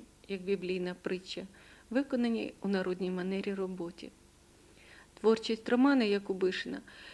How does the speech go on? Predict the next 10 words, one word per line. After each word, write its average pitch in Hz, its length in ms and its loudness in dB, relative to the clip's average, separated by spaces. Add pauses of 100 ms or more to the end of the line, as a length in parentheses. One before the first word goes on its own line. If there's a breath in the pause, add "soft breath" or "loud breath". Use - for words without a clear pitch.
(120)
емоційно 240 540 4
напружена. 196 760 -2
Чоловіки 247 480 0
завжди 269 360 2
вбирають 208 440 4
з 202 40 0
навколишнього 214 720 4
світу 240 360 0
енергію 208 480 4
боріння, 214 560 4